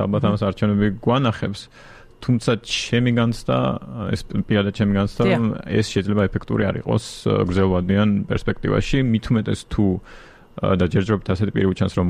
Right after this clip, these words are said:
Speaker 1: უკრაინა წარმატებას აღწევს და თუ უკრაინამ წარმატებას მიაღწია, ბუნებრივია ეს, მ, ცუდად შემოუტრიალდება ქართულ ოცნებას, აი ამ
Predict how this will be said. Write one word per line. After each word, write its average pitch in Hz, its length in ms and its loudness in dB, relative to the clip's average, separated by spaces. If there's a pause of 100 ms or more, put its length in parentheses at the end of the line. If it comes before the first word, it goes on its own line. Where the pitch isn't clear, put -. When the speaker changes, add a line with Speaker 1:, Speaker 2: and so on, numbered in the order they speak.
Speaker 1:
უკრაინა 95 380 0 (180)
წარმატებას 95 480 0
აღწევს 127 480 0 (160)
და 135 160 0
თუ - 160 -6
უკრაინამ 101 480 0 (640)
წარმატებას 98 480 0
მიაღწია, 98 400 2
ბუნებრივია 101 480 2
ეს, - 80 -4
მ, - 640 -6
ცუდად 107 400 2
შემოუტრიალდება 101 800 0
ქართულ 101 320 -2
ოცნებას, 110 420 0 (680)
აი 95 120 2
ამ 98 180 2